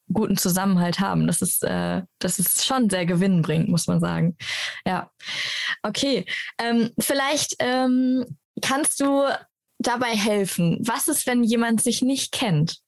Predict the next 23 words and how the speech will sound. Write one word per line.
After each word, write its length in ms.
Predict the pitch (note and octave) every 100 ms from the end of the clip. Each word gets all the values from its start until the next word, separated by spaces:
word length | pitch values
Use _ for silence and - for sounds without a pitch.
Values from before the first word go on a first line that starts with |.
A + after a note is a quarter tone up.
| _ - _ _ _ -
Was 200 | A#3 A3+
ist, 180 | C4 - -
wie, 260 | A3 C4 -
oder 240 | A3 A3
wie 360 | A3+ C#4+ D4 -
lernt 260 | A3+ A#3+ A#3
man 140 | A#3
sich 160 | A3 -
selber 260 | A3+ A3
kennen? 340 | A3+ A#3+ F#3 D#3+
Also 320 | - F#3+ - -
wahrscheinlich 520 | G#3 G#3+ A3+ A3 -
einmal 300 | A3 A3 G#3
durch 380 | G#3 G3 G#3 -
Ruhe, 440 | - G3+ A3+ D4 F4
hatten 260 | A#3+ A3+ A3
wir 100 | A#3
jetzt 220 | A3+ -
gerade 480 | - A2 - - -
schon 340 | - A#3+ B3+
als 220 | - A3 -
Thema. 440 | B3 A#3 A#3+ - - - - - - - _ -
Ähm, 600 | G#3 G3+ G3+ G3 G3